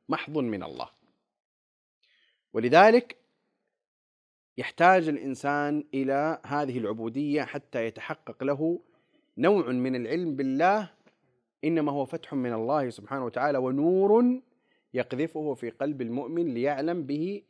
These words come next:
عن خالقه سبحانه وتعالى. وهذا العلم ليس هو معلومات جديدة لم تذكر في الشريعة، عشان ننتبه كمان. هذا العلم الذي يفتح الله به على القلب ليس أنه الإنسان يكتشف صفات جديدة من صفات الله، لا،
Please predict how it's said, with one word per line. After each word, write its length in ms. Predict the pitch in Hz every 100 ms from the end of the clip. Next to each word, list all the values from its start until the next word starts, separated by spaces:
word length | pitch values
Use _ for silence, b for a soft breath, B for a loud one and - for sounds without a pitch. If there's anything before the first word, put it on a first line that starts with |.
| _ _ _ _ _ _ _ _
عن 280 | 92 139 170 -
خالقه 600 | - 120 127 135 135 123
سبحانه 680 | - 98 - 135 127 127 175 _ _ _ _ _ _ 120
وتعالى. 440 | 113 101 87 85 b b
وهذا 300 | 127 220 247
العلم 420 | 170 190 208 170 - b
ليس 280 | 139 240 240
هو 200 | 233 247
معلومات 640 | 170 139 156 170 190 -
جديدة 380 | 143 170 165 131
لم 120 | 135
تذكر 320 | 151 180 - 123
في 60 |
الشريعة، 500 | - 151 156 160 82 - _ -
عشان 380 | 120 117 107
ننتبه 300 | 120 131 165
كمان. 300 | 110 113 98 - _ _ _ _ _ _ _
هذا 160 | 123 139
العلم 260 | 120 165 156
الذي 240 | 131 123
يفتح 280 | 156 - 135
الله 220 | 143 131
به 140 | 135
على 120 | 123 123
القلب 260 | 151 165 - B
ليس 240 | 147 220 226
أنه 200 | 202 180
الإنسان 300 | 160 185 170
يكتشف 380 | - 208 165 -
صفات 320 | 139 160 147
جديدة 360 | 135 147 131
من 120 | 110 107
صفات 320 | 110 123 113
الله، 180 | 95 90
لا، 260 | 151 -